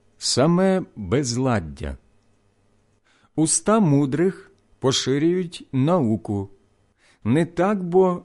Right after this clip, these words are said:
серце безумних. Жертва злих — гидота Господові,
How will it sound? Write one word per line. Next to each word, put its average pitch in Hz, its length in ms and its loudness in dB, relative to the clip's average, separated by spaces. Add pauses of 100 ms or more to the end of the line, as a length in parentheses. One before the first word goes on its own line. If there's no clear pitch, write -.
(140)
серце 156 720 -2
безумних. 131 960 -2 (1400)
Жертва 90 540 -4
злих — 98 540 -2 (460)
гидота 143 840 0 (120)
Господові, 90 960 -4